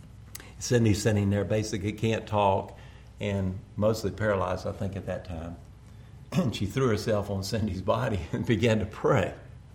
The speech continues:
Okay? And she's real bold. And she said that for, be-, when she became a Christian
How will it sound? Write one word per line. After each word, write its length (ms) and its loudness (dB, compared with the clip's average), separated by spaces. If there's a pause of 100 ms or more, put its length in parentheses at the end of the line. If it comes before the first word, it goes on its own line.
(180)
Okay? 280 -4 (1000)
And 140 4
she's 220 4
real 200 6
bold. 420 2 (260)
And 100 -6
she 240 0
said 520 -2 (500)
that 280 -2
for, 380 2
be-, 160 0
when 240 0
she 160 -6
became 240 -2
a 40 -2
Christian 560 -2